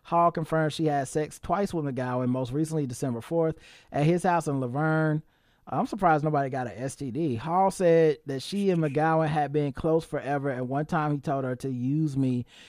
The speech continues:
if she ever wanted to have sex. Hall confirms that she and McGowan would send nudes back and forth. It's unclear if any of the officers will appeal.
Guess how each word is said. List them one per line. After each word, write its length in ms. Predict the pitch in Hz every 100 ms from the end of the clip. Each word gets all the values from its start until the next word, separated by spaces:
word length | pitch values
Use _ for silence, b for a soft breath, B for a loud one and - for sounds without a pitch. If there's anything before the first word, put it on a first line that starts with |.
| B
if 120 | 127 123
she 160 | 147
ever 140 | 147 147
wanted 360 | 143 139 131 135
to 60 |
have 300 | 127 123 120
sex. 400 | - 120 101 -
Hall 320 | - 151 165 160
confirms 460 | 156 156 147 139
that 100 | 120
she 160 | - 151
and 100 | 147
McGowan 340 | 135 139 131 123
would 80 | -
send 220 | 127 120
nudes 220 | 127 127
back 200 | 120 113
and 80 | 110
forth. 280 | - 123 110 - b b b b
It's 140 | 120
unclear 400 | 143 151 170 147
if 100 | 127 -
any 200 | 165 156
of 80 | 131
the 60 |
officers 400 | 127 127 123 117
will 160 | 113 107
appeal. 460 | 104 143 123 110